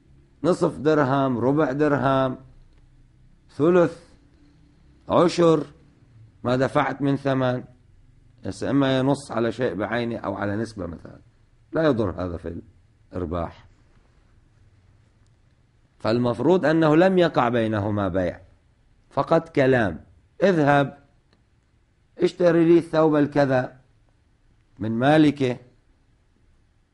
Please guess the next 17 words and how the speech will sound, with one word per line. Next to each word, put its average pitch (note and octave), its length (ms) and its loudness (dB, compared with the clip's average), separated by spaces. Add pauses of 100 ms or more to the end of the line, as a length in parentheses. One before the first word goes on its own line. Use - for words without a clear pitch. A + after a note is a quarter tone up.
(800)
يعني A#2 260 0
لا E3+ 420 6
أن D#3+ 120 0
تشتريه D3 1040 2 (120)
مباشرة C3 760 2
لي، A#2+ 380 0 (180)
لست C#3+ 240 -2
وكيلاً D#3 560 2
عني، G2+ 340 -4 (1080)
اشتره E3+ 580 2
لك E3 460 4 (880)
ثم G#3 280 2
تعال F#3 460 4
بعني، C3+ 560 0 (720)
فلأنك D3 560 0
تشتريه C#3+ 560 0
لتبيعني C3 1000 2